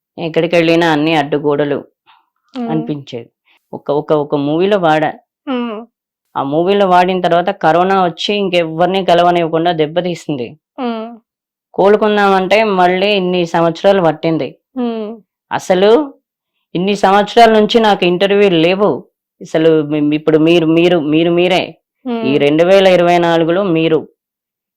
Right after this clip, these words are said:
Speaker 1: మీ వాళ్ళే, మీ YouTube ఛానల్ వాళ్ళే తప్ప
Speaker 2: హ్మ్.
Speaker 1: ఇప్పటి వరకు నాకు ఇంటర్వ్యూలు జరగల కరోనాలో.
Speaker 2: ఓకే.
Speaker 1: నాకు ఎట్లా అనిపిస్తది, నా దగ్గరికి ఎవరు రాకపోతే?
Speaker 2: హ్మ్.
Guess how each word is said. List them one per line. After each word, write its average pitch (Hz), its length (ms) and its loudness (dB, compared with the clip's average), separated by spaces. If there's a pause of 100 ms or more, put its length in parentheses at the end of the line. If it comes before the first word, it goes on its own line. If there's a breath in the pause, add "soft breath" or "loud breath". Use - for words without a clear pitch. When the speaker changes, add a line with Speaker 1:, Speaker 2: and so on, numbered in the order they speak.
(120)
Speaker 1:
మీ 143 160 0
వాళ్ళే, 165 340 4
మీ 147 320 0
YouTube 165 360 -2
ఛానల్ 156 280 2
వాళ్ళే 151 240 0
తప్ప 156 340 -4
Speaker 2:
హ్మ్. 240 640 -6
Speaker 1:
ఇప్పటి 214 360 2
వరకు 190 220 4
నాకు 180 220 2
ఇంటర్వ్యూలు 160 420 2
జరగల 147 560 2 (100)
కరోనాలో. 135 480 2 (380)
Speaker 2:
ఓకే. 220 260 -12
Speaker 1:
నాకు 160 180 -2
ఎట్లా 196 220 0
అనిపిస్తది, 185 680 -2 (640)
నా 147 60 -6
దగ్గరికి 165 360 0
ఎవరు 165 200 4
రాకపోతే? 165 640 -2 (140)
Speaker 2:
హ్మ్. 226 400 -10